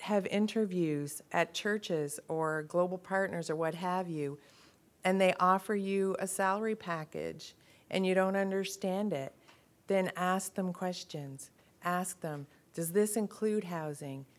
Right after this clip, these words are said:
Does this include life insurance? What does this include?"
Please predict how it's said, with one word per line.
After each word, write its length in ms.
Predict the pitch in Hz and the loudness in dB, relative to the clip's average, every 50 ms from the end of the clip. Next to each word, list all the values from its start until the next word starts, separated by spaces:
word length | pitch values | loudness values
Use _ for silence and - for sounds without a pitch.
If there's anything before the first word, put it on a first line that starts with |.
| _ _ | _ _
Does 160 | - 190 185 185 | -4 -4 0 2
this 240 | 202 208 202 202 | 2 2 2 2
include 500 | 220 214 208 196 - - 226 226 220 196 | 0 0 0 -2 0 0 2 2 2 2
life 320 | 190 180 170 165 160 160 - | 2 2 2 0 0 -4 -6
insurance? 720 | 156 151 151 - - 160 151 143 139 135 135 135 - - - - - - - - - _ _ - _ _ _ _ _ _ _ _ _ _ _ _ | -8 -6 -6 -6 -6 -4 -4 -4 -4 -4 -6 -8 -12 -16 -20 -20 -20 -20 -20 -20 -20 _ _ -20 _ _ _ _ _ _ _ _ _ _ _ _
What 220 | - 185 190 196 196 | 2 4 4 4 4
does 160 | 208 202 185 | -2 0 0
this 200 | 202 202 202 - | 0 0 0 -2
include?" 640 | 202 190 185 - - 208 196 185 165 156 147 151 | -2 -4 -4 -4 -4 -2 -2 -2 -2 -4 -6 -8